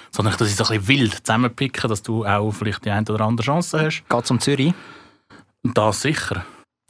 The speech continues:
Speaker 2: Was genau denn für ein Themengebiet? Kannst du mir da schon ein bisschen etwas <laughs> erzählen?
Speaker 1: Ich will eigentlich nicht allzu viel verraten. Es geht um Brüche.
Speaker 2: Um Brüche, okay.
Speaker 1: Es
Speaker 2: Sechs
Speaker 1: geht
Speaker 2: Leute vielleicht?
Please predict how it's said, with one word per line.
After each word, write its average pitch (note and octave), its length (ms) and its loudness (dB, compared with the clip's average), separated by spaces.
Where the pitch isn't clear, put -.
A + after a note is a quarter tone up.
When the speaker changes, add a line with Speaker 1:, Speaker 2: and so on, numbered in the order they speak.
Speaker 2:
Was G#2 260 2
genau A2 200 2
denn G#2+ 160 2
für A2 80 4
ein G2+ 60 2
Themengebiet? A#2+ 600 0
Kannst - 160 -2
du A#2+ 40 0
mir A2+ 40 0
da A2+ 120 0
schon A2 140 0
ein A2 160 2
bisschen - 300 -2
etwas - 0 -
<laughs> - 240 0
erzählen? F3 340 0
Speaker 1:
Ich A#2+ 220 0
will C#3+ 240 4
eigentlich D3 320 2
nicht D3+ 320 2
allzu F#3 360 2
viel E3+ 260 4
verraten. F3 760 2
Es G#2 260 -2
geht A#2+ 260 0
um A#2 180 2
Brüche. D3+ 840 0
Speaker 2:
Um G2+ 160 2
Brüche, A#2 400 0
okay. B2 420 0
Speaker 1:
Es G#2+ 120 -4
Speaker 2:
Sechs B2 200 4
Speaker 1:
geht A2 120 6
Speaker 2:
Leute E3 320 2
vielleicht? D#3+ 440 -2